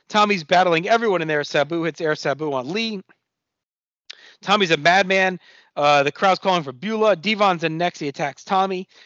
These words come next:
Sabu gets a hold of a chair and smashes Saturn with it as he gets pissed and comes firing back. Devon takes a nasty chair shot but hangs on. Sandman's out next. He goes to Saturn. All the stars are in this match. Lee dumps Saturn, ending a strong night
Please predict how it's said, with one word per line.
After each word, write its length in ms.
Sabu 380
gets 180
a 40
hold 180
of 60
a 60
chair 240
and 80
smashes 480
Saturn 300
with 140
it 100
as 60
he 80
gets 140
pissed 280
and 80
comes 160
firing 360
back. 360
Devon 300
takes 200
a 60
nasty 360
chair 220
shot 260
but 120
hangs 260
on. 320
Sandman's 560
out 180
next. 260
He 80
goes 200
to 80
Saturn. 560
All 200
the 80
stars 380
are 60
in 80
this 120
match. 360
Lee 220
dumps 300
Saturn, 440
ending 280
a 60
strong 380
night 280